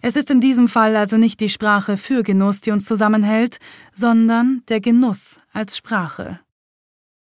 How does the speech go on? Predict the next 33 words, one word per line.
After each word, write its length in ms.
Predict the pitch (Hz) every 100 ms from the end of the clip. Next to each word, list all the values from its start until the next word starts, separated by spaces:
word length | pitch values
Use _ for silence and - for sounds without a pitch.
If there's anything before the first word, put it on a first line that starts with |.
| _ _ _ -
Der 120 | 202
Crush 440 | 196 247 233 - -
hält 220 | 214 208
mir 80 | 202
ein 100 | 196
Glas 220 | 202 196
Prosecco 420 | 220 202 202 196
hin, 300 | 185 185 175 _ _ -
auf 320 | 208 190 -
uns. 560 | 240 170 143 - - _ _ _ _
Welches 360 | - 185 180 -
uns, 320 | 254 220 202
entgegne 540 | - 208 214 220 226 214
ich, 240 | 240 - _ _
das, 440 | - 202 202 - - _ -
das 180 | 208
es 140 | 190 -
geschafft 460 | 226 - 175 -
hat. 320 | 165 - - - _ _ _ _ _ - - -
Ich 120 | 220
nehme 240 | 240 240 220
einen 140 | 202
Schluck 340 | 202 226 240 220
und 300 | 214 208 202
weiß 220 | 190 190
gar 180 | 233 226
nicht 140 | 196
so 100 | 208
genau, 380 | 202 208 196 190
wie 260 | 196 190 165 _
es 320 | 190 185 -
schaffen 520 | 240 226 185 185 208 _
schmeckt. 720 | - - 226 87 - - -